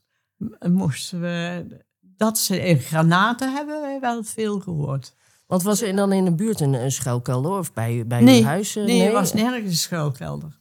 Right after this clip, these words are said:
Speaker 2: Oké.
Speaker 1: Nee. Want in dat huis waar wij later gewoond hebben, waar mijn voordeur toen ook, daar woonden drie mannen, want die vrouwen waren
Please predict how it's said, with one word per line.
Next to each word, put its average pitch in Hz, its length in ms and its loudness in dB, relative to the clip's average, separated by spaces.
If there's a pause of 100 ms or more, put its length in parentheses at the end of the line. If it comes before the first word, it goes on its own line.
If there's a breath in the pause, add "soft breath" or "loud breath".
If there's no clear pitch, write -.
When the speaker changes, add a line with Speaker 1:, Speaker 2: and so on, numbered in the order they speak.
(100)
Speaker 2:
Oké. 262 360 -2
Speaker 1:
Nee. 147 420 -2 (960)
Want 185 180 0
in 214 120 4
dat 208 180 2
huis 247 300 2
waar 196 160 -2
wij 190 180 -2
later 226 380 0
gewoond 175 460 0
hebben, 202 340 -4 (640)
waar 175 220 0
mijn 165 180 0
voordeur 180 360 -4 (220)
toen 170 120 0
ook, 240 160 -4 (300 soft breath)
daar 190 160 2
woonden 220 340 2
drie 233 260 -2
mannen, 170 300 4
want 139 180 -2
die 156 100 -6
vrouwen 185 360 -2
waren 170 280 -4